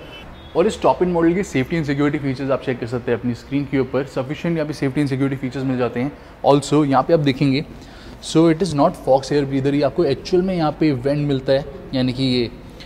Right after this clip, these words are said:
एयर curtain दिया गया है, जिसे हम luxury cars में air breathers बोलते हैं। यहाँ पे भी आप headlamp unit के पास देखेंगे, so there is some space, so basically यहाँ पे भी आपको air curtain मिलता है। तो कार काफ़ी aerodynamically डिज़ाइन करी गई है। और टाटा पंच लॉन्च हुई थी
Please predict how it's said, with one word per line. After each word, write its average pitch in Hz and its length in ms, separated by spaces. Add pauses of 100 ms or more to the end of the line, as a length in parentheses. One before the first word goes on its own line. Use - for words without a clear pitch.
(480)
एयर 147 200
curtain 151 280
दिया 143 180
गया 135 200
है, 175 80 (340)
जिसे 127 240
हम 135 220
luxury 131 280
cars 135 200
में 143 120
air 135 200
breathers 127 400
बोलते 135 260
हैं। 151 140 (540)
यहाँ 131 160
पे 175 80
भी 175 120
आप 196 140
headlamp 147 340
unit 165 220
के 180 60
पास 147 240
देखेंगे, 151 400
so 165 240 (340)
there 143 180
is 156 100
some 180 180
space, 170 320 (100)
so 151 180
basically 156 360
यहाँ 139 140
पे 160 100
भी 165 80
आपको 160 160
air 156 300
curtain 139 240
मिलता 113 280
है। - 220 (180)
तो 165 80
कार 165 200
काफ़ी 175 240
aerodynamically 160 720
डिज़ाइन 127 440
करी 135 200
गई 120 160
है। 123 120 (1160)
और 131 120
टाटा 131 280
पंच 135 300
लॉन्च 131 300
हुई 131 140
थी 127 360